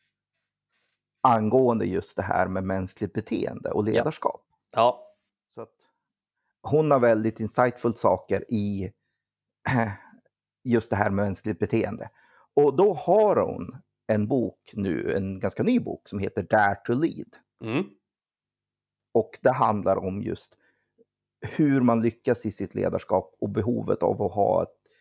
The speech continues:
Speaker 1: våga vara sårbar som
Speaker 2: Mm.
Speaker 1: ledare.
Speaker 2: Mm.
Speaker 1: Och det här är en väldigt, väldigt bra bok som ger, ja, igenkänningsfaktorn kan bli ganska stor där också.
Speaker 2: Mm.
Speaker 1: Och då menar jag att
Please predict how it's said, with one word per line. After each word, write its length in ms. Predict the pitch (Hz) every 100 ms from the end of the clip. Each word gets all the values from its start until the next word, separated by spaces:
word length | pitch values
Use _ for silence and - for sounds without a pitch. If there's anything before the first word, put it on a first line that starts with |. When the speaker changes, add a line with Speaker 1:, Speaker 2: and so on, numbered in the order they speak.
| _ _ - -
Speaker 1:
våga 440 | 110 117 113 120
vara 320 | 104 104 101 -
sårbar 720 | - 104 107 123 160 - 87 _
som 180 | - 95
Speaker 2:
Mm. 120 | 95
Speaker 1:
ledare. 360 | 104 104 160 - _ _ -
Speaker 2:
Mm. 240 | 104 104 - _ _ _ _ _ _ _ _ -
Speaker 1:
Och 80 | 107
det 60 | 117
här 200 | 147 117
är 60 |
en 100 | 71
väldigt, 500 | - 95 71 - -
väldigt 340 | - 65 - -
bra 240 | 95 67
bok 260 | 80 90 -
som 220 | - 98
ger, 420 | 98 110 53 - - _ _ _ -
ja, 260 | - 269 240 - _ _ -
igenkänningsfaktorn 960 | 165 208 170 - 185 - 214 - 120
kan 160 | 107 127
bli 100 | 113
ganska 280 | 113 110 127
stor 300 | - 123 113
där 300 | 117 127 -
också. 320 | - - - _ _ -
Speaker 2:
Mm. 400 | 101 98 104 110 - _ _ _ _ _ _ _ -
Speaker 1:
Och 120 | 117
då 80 | 147
menar 280 | 143 127
jag 140 | 113 107
att 160 | 98